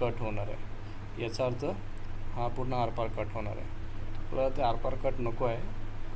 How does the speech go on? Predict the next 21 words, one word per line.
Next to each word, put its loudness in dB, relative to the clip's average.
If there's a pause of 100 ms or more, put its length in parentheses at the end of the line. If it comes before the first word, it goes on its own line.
(100)
तर 0
याच्यासाठी 0
आपण 2
काय 2
करू 0
शकतो, 0
याला 0 (840)
हा 0
जो -2 (600)
व्हर्च्युअल 0
सेगमेंट 0
कटर 0
डिलीट 0 (360)
टूल 0
आहे, 0 (100)
त्याला 0
सिलेक्ट -2
करायचं -2 (640)
आणि -2
हे 0
डिलीट -2